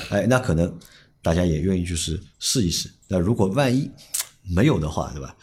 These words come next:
就敢去试的人啊，我觉得相对啊，会变得比较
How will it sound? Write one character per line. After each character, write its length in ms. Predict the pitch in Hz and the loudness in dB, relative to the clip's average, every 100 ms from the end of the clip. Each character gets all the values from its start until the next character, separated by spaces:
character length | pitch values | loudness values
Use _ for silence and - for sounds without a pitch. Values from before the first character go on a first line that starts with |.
| - _ | -20 _
就 140 | - 101 - | -8 -8 -4
敢 180 | - 80 | 0 0
去 200 | 80 127 | 2 0
试 240 | 107 - 175 | 2 2 2
的 140 | 85 | 2
人 120 | 80 | 0
啊， 80 | 80 78 | -4 -4
我 120 | 82 | -4
觉 100 | 107 | -2
得 80 | 104 | -2
相 200 | - 180 | -2 -2
对 120 | 175 | 0
啊， 120 | 101 | 0
会 140 | - 110 | 0 -2
变 220 | 160 135 | -2 -2
得 280 | 117 101 - - - - - | 0 0 -2 -10 -16 -16 -10
比 100 | 87 | -4
较 420 | 101 120 113 | 2 4 4